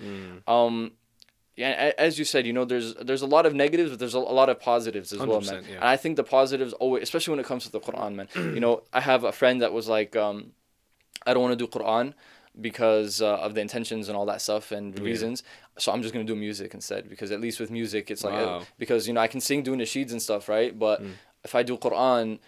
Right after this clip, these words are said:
Speaker 2: w-, then, you know, it's, it's, it's, it's, it's so scary, you know, with
Speaker 1: Yeah, yeah, yeah.
Speaker 2: people just like, "Okay, look, man, if that's the case,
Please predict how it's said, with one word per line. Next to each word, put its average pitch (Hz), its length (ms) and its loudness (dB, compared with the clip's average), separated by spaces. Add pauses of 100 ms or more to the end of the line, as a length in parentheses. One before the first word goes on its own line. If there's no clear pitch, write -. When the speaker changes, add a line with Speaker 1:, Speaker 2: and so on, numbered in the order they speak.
(180)
Speaker 2:
w-, 113 240 -10
then, 117 260 -6
you 113 80 -2
know, 113 120 0
it's, - 160 -2
it's, - 140 -6
it's, - 180 -6
it's, - 340 -6
it's - 100 -6
so 123 300 0
scary, 117 540 2 (100)
you 110 60 -6
know, 107 80 -4
with 107 100 0
Speaker 1:
Yeah, 95 160 -2
yeah, 90 120 -4
yeah. 90 120 -4
Speaker 2:
people 165 200 -2
just 139 180 -2
like, 120 200 0
"Okay, 151 240 0
look, 156 200 -2
man, 113 140 0
if 113 80 -4
that's 135 240 0
the - 100 -8
case, 143 440 0